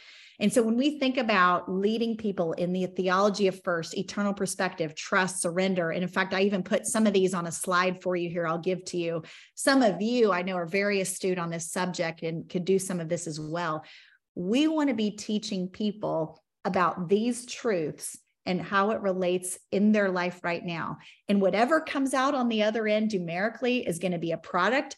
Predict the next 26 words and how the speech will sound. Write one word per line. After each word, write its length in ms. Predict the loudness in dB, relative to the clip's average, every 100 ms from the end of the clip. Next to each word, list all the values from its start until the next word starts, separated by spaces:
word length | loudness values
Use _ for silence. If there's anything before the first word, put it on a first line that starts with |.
| -8
of 120 | -4
their 180 | -2 0
understanding 560 | 2 0 0 0 2 2
and 100 | 2
application 680 | -2 -4 0 0 2 -2
of 100 | -2
these 320 | 0 0 0 -4
truths, 640 | -2 2 4 2 -6 -16 _ _ _ _ _
plus 380 | -2 0 0 0
their 200 | 0 0
situation. 960 | -2 -2 0 0 2 0 -4 -10 -10 -14 -20 -20 -20 -2
And 160 | 2 2
so 540 | 4 4 6 6 4 0
somebody 480 | -2 2 4 2
giving 320 | 2 2 0 -2
eighty 240 | -2 -2 -4
percent 600 | -6 -4 0 0 0 0
is 160 | 2
no 160 | 4 2
closer 580 | 0 0 0 0 -2 0
to 60 |
God 380 | 0 0 0 0
gi-, 220 | -2 0
than 260 | -2 -2 0
giving 320 | 0 0 -2
somebody, 500 | -2 0 2 2